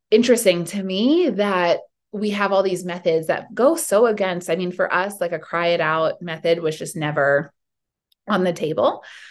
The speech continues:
Um, it was never a consideration for us when we've looked at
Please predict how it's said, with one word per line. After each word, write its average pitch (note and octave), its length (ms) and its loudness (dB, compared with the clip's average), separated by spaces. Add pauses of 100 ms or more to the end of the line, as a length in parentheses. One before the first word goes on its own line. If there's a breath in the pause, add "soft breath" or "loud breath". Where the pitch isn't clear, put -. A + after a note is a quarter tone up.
(120)
Um, F3+ 200 0
it F3 80 0
was E3+ 100 -4
never F3+ 220 2
a F3 80 6
consideration E3+ 600 0
for E3+ 160 -2
us E3 300 -2
when E3 180 -6
we've D#3 180 -8
looked D#3+ 240 0
at D#3+ 320 0